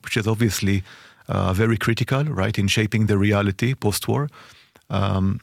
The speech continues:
and I don't think they're very much, uh, uh, concerned or, or engaged themselves in, in thinking how exactly, uh, this reality is gonna look like, or, or, or let's say, what are the possibilities, what are the opportunities here? Because we, we're basically licking our,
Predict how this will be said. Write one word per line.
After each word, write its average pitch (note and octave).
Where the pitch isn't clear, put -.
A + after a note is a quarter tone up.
and G#2
I A#2
don't C3+
think C3+
they're A2+
very A2
much, G#2+
uh, G2
uh, F#2+
concerned B2
or, G#2
or G#2
engaged B2
themselves A2+
in, G#2+
in A#2
thinking A#2
how C3
exactly, A2
uh, G2
this G2+
reality G#2+
is F#2+
gonna G#2
look A#2+
like, G#2+
or, G#2+
or, A#2
or A2+
let's B2
say, A#2+
what A#2
are B2+
the G#2+
possibilities, G#2
what A2
are G#2+
the B2
opportunities A2+
here? F#2+
Because A2+
we, A2+
we're B2
basically C3+
licking A2+
our, G#2